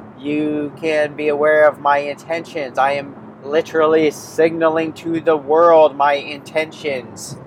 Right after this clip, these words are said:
which is a powerful, powerful practice, right? I'm being clear. I'm being deliberate. I'm thinking ahead because do I do it all the time? No. I wish I could tell you that I'm the perfect signal,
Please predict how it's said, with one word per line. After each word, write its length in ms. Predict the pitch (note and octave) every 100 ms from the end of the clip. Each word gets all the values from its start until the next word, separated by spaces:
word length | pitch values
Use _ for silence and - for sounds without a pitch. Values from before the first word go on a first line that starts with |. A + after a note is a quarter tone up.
| - - - - - - -
which 160 | D3
is 100 | D#3
a 80 | D3+
powerful, 720 | C#3+ - D3 E3+ F#3 - E3+
powerful 480 | D3+ - E3+ E3 E3+
practice, 800 | - F3+ F#3 F3+ F3 E3+ - - - - - - D2 - - - - - - - - -
right? 280 | B2+ D#3+ - -
I'm 140 | C#3
being 200 | D3 C#3
clear. 320 | - E3 E3+
I'm 100 | C3+
being 180 | D3 C#3+
deliberate. 640 | C#3 C3 D#3+ D#3+ A2+ - - - -
I'm 100 | -
thinking 320 | - F#3 F3
ahead 320 | E3+ G3 F3 A2+ - -
because 460 | D#3 G3+ F#3 B2 - - -
do 100 | E3
I 80 |
do 140 | E3 G3
it 60 |
all 140 | F#3 F#3
the 80 | F3
time? 840 | F#3 F#3 G3 G3 - - - -
No. 380 | C#3+ B2 F#2 F#2 - -
I 60 | B2
wish 240 | C#3 -
I 100 | C#3
could 160 | B2+ -
tell 160 | C#3
you 140 | C3 B2+
that 160 | B2+
I'm 120 | B2 A#2
the 60 |
perfect 440 | - - D#3 D3+ -
signal, 440 | - C#3 C#3+ C#3+